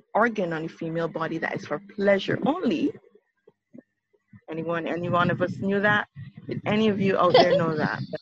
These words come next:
Speaker 2: Mm-hmm.
Speaker 1: It's the only organ on the female body that is solely for pleasure.
Speaker 2: Mm-hmm.
Speaker 1: We know that is the, is the magic spot. So we, we wanna work on the areas that are a little more difficult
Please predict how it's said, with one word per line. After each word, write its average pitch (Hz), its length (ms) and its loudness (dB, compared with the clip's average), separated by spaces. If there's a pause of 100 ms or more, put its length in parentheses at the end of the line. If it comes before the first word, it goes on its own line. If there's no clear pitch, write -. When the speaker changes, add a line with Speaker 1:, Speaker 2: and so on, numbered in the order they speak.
(140)
Speaker 2:
Mm-hmm. 214 320 4
Speaker 1:
It's - 120 -4
the - 200 -6
only 214 180 0 (280)
organ 175 340 2
on 170 120 0
the 160 40 -4
female 160 380 -6
body 156 340 -2
that - 220 -8
is - 80 -2 (360)
solely 190 260 0
for 160 160 -6
pleasure. - 440 -6 (360)
Speaker 2:
Mm-hmm. 196 320 2 (420)
Speaker 1:
We - 80 -10
know 208 220 2
that 185 180 2
is 160 160 0
the, 135 300 -6
is 165 320 -10
the 165 120 -4
magic 156 360 -2
spot. - 280 -4 (440)
So 320 360 -2
we, 247 200 -2
we 262 100 4
wanna 208 240 4
work 196 460 0
on 175 100 -2
the 165 200 0
areas 175 480 2
that 170 180 -4
are 156 80 -2
a - 20 -2
little 180 340 0
more 175 380 -2
difficult 170 480 -2